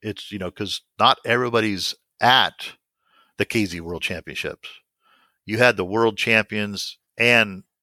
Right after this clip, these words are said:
runner-up and I think top five. You had three of the top five of the worlds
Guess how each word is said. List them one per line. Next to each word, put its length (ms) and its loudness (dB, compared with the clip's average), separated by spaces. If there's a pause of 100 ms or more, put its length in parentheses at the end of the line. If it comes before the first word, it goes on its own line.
(220)
runner-up 580 4 (100)
and 500 0 (360)
I 100 -6
think 280 -4 (360)
top 260 4
five. 380 2
You 60 0
had 120 -4
three 200 -4
of 40 0
the 60 2
top 280 0
five 240 4
of 60 -12
the 80 0
worlds 520 0